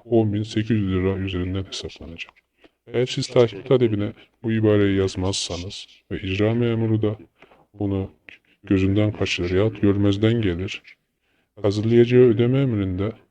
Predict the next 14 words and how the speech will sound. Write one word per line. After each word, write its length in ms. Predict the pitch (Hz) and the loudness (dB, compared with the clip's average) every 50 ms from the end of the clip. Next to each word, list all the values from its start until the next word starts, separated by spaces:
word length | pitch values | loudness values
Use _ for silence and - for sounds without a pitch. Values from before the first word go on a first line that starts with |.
| _ _ _ _ _ _ _ _ _ _ _ _ _ _ _ _ _ _ _ - | _ _ _ _ _ _ _ _ _ _ _ _ _ _ _ _ _ _ _ -8
o 200 | 110 104 107 - | -6 -4 0 2
on 240 | 123 120 123 131 131 | 4 4 4 4 4
bir 160 | 127 117 110 | 2 2 2
bin 100 | 107 104 | 0 -2
sekiz 280 | 101 - - 104 101 123 | -2 -2 -2 0 2 2
yüz 200 | 120 120 117 110 | 0 2 2 2
lira 280 | 101 101 95 92 92 - - - | 2 2 2 0 -2 -8 -16 -6
toplam 460 | - - 95 - - 107 110 110 107 110 113 - _ _ _ _ _ _ _ _ _ _ - | -4 -4 -4 -2 0 2 2 2 2 -2 -8 -14 _ _ _ _ _ _ _ _ _ _ -10
bor-, 260 | 92 95 90 87 - - | -8 -8 -8 -6 -4 -2
alacaktan 640 | 92 85 82 82 95 85 76 - - 95 101 110 110 - - _ _ _ _ _ _ _ _ _ _ _ | 0 0 0 0 -2 -4 -6 -6 -6 -6 -6 -6 -8 -12 -20 _ _ _ _ _ _ _ _ _ _ _
bu 160 | 101 101 101 | -8 -6 -2
Zeynep 420 | 95 98 101 104 101 107 104 107 113 | 2 2 4 4 4 2 0 -2 -4
İpek'in 460 | 113 110 - 110 104 104 95 90 87 | -6 -2 0 0 0 0 0 -2 -4
de, 120 | 92 87 | -6 -8